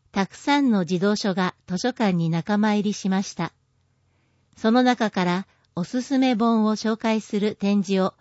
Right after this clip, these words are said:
今年も行います。展示本の貸し出しもできますので、ぜひ利用してください。イラスト、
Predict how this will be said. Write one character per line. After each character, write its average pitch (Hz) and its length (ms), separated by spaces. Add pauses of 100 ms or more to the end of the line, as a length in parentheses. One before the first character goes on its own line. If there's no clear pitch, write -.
(200)
今 170 120
年 226 280
も 220 220
行 208 140
い 202 240
ま 165 140
す。 - 200 (1500)
展 269 260
示 269 120
本 254 200
の 247 120
貸 208 280
し - 20
出 247 120
し - 120
も 240 140
で 220 120
き 240 120
ま 233 140
す - 120
の 196 140
で、 175 220 (560)
ぜ 214 200
ひ 208 300
利 180 140
用 208 200
し - 60
て 202 140
く 214 80
だ 202 160
さ 190 180
い。 165 140 (2250)
イ 202 100
ラ 233 160
ス - 140
ト、 185 220